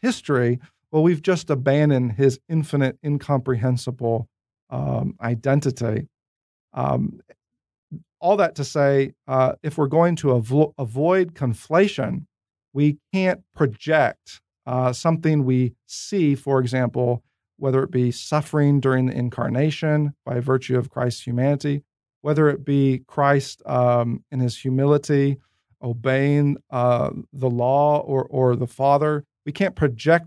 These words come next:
those things back into divinity itself as if these are immanent realities, wh-,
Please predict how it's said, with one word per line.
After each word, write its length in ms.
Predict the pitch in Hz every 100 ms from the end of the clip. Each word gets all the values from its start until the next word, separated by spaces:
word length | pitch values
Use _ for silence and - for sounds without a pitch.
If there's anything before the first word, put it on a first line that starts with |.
| -
those 280 | 151 139 -
things 280 | 131 123 110
back 320 | 139 147 151
into 240 | 131 123 127 _ _ _ -
divinity 560 | 127 127 151 135 123
itself 520 | 123 127 - 170 131 -
as 200 | 139 120
if 220 | 147 -
these 220 | - 135 131
are 180 | 123 - 160
immanent 360 | 151 147 127
realities, 800 | - 117 120 139 147 - 117 113
wh-, 120 | 120